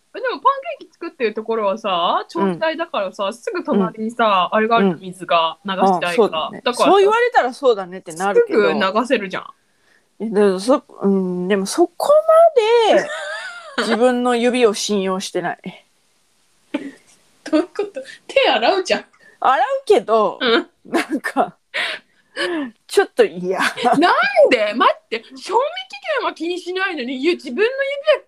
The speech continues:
Speaker 1: 気にすんの？
Speaker 2: うん、なんか自分の指を気にするっていうのは、その、
Speaker 1: うん。
Speaker 2: 自分の指の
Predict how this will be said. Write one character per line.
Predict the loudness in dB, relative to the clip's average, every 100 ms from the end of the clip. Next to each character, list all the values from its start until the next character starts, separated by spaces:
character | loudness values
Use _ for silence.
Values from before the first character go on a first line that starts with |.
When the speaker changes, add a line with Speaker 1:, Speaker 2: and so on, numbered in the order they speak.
| _
Speaker 1:
気 | -10
に | -8 -8
す | -10
ん | -10
の？ | -10 -12 -16 _
Speaker 2:
う | -14 -12 -4
ん、 |
な | -4
ん | -4
か |
自 | 0 4
分 |
の | 6
指 | 6 4 4 4 4 4
を |
気 | 0 -4
に | -4
す | -4 -6
る | -8
っ |
て | -4
い | -4
う |
の | 0
は、 | 0 0
そ | -2
の、 | -6 -4 -6 -8
Speaker 1:
う |
ん。 |
Speaker 2:
自 | -6 -2
分 | 2
の |
指 | 4
の | 6